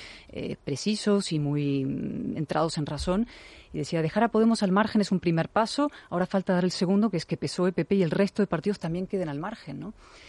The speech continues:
Y yo creo que era un momento, y creo que es, mm, lo que nos corresponde, de, insisto, levantar la bandera, eh, de la despolitización y de la independencia judicial,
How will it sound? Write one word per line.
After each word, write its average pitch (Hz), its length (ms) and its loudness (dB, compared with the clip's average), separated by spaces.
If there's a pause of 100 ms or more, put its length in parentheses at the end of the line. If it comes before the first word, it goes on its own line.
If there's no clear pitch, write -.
(260)
Y 160 360 -4
yo 190 160 -2
creo 240 240 2
que - 100 -2
era 180 100 2
un 196 100 2
momento, 208 420 0 (420)
y 147 140 -6 (100)
creo 156 240 0
que 147 220 -4
es, - 260 -6
mm, - 560 -6 (480)
lo 165 100 0
que 151 60 2
nos 143 100 0
corresponde, 208 680 4
de, 160 240 -2 (160)
insisto, 180 440 -2
levantar 156 440 0
la 180 100 0
bandera, 151 440 0 (320)
eh, 139 240 0
de 147 100 0
la 147 80 2
despolitización 160 920 0 (300)
y 175 80 -2
de 151 60 0
la 143 60 0
independencia 143 520 -2
judicial, 139 480 -6